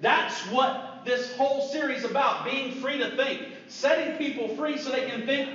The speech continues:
on their own. Because it's the truth that sets you free. It's not an argument. It's not my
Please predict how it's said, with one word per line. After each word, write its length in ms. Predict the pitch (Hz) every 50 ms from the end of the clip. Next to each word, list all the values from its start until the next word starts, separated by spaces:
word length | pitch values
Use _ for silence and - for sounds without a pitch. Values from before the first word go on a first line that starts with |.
| - - -
on 180 | 247 277 277 277
their 160 | 262 262 262
own. 420 | 294 320 311 - - - - - - - - 311 - -
Because 380 | 254 - - - 294 302 294
it's 140 | - - -
the 120 | 302 285 -
truth 340 | - 320 370 392 381 -
that 140 | 277 254 -
sets 240 | 269 269 254 269 262
you 60 | 233
free. 280 | 208 - 339 320 302 -
It's 340 | - - - 254 254 269 277
not 160 | 262 233 226
an 60 | -
argument. 540 | 233 262 294 302 302 320 330 330 320 320 - 247
It's 100 | 214 -
not 160 | 262 240 214
my 160 | 214 190 175